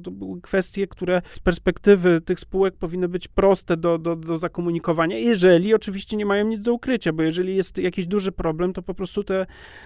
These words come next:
te firmy wolą zasunąć, e, zmowę, jakąś mgłę milczenia, żeby po prostu tego nie drążyć. Natomiast, e, widać przez ten brak, em,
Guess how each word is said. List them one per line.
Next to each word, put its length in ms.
te 100
firmy 340
wolą 500
zasunąć, 960
e, 220
zmowę, 640
jakąś 380
mgłę 440
milczenia, 540
żeby 220
po 140
prostu 300
tego 220
nie 140
drążyć. 440
Natomiast, 580
e, 220
widać 760
przez 200
ten 220
brak, 440
em, 680